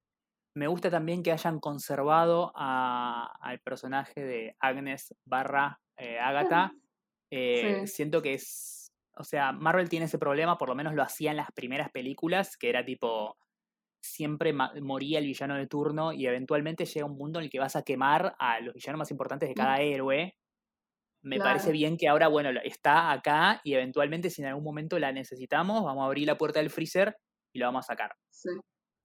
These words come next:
Speaker 2: exacto. Sí,
Speaker 1: Eh,
Speaker 2: está
Speaker 1: me
Speaker 2: muy
Speaker 1: gusta
Speaker 2: bien.
Speaker 1: eso, porque generalmente en los cómics, más allá del hecho de que siempre es, si alguien se muere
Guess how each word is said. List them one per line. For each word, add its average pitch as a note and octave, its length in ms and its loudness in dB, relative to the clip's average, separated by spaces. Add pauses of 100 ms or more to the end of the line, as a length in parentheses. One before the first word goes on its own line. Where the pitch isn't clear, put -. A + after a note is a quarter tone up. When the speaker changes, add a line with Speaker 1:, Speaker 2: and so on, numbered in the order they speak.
(100)
Speaker 2:
exacto. E3+ 580 -8
Sí, - 60 -16
Speaker 1:
Eh, A#2+ 460 0
Speaker 2:
está - 180 -6
Speaker 1:
me F#3 140 -2
Speaker 2:
muy F3+ 80 2
Speaker 1:
gusta D3 180 -2
Speaker 2:
bien. B2+ 80 2
Speaker 1:
eso, A#2 260 -10
porque - 240 -6
generalmente F3+ 720 0
en E3+ 80 -2
los D#3+ 120 -4
cómics, E3+ 580 -2
más C3+ 160 -12
allá C#3+ 160 -6
del C#3+ 120 -2
hecho C#3+ 160 -6
de C3 140 -4
que A#2 140 -12
siempre C3+ 400 -2
es, - 240 -8
si - 180 -10
alguien C3+ 220 -6
se C3 140 -8
muere C#3+ 540 0